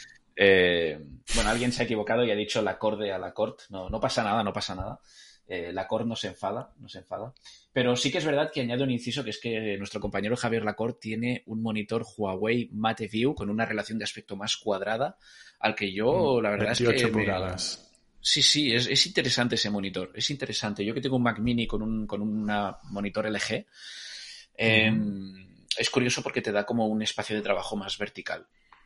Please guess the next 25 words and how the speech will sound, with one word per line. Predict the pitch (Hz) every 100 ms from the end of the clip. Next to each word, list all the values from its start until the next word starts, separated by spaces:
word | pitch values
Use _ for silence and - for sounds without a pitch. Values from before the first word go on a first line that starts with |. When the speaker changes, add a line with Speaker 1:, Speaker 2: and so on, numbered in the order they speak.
| -
Speaker 1:
la | 92
verdad. | 87 85
Pero | 113 127
bueno, | 143 90 - _ _ _ _ _ _ _ _ - -
volviendo | 110 110 139
a | 135
lo |
que | 123
decíamos, | 117 104 135 175 - - - - - - _ -
em, | 120 113 113 110 107 98 - _ _ _ _ _ - - _ _ _ _ _ - 170
iMacs | 160 143 180 - - - -
están | - - 143 151
en | 127
ciernes, | 139 147 151
se | -
iban | 170 185
a |
presentar | 160 139 127 120
este | 120 -
otoño, | 110 120 117
parece | 107 107 107
decir | 101 101 107
los | 101
rumores, | 95 98 98 92 -
pero | 98 95 92 73 -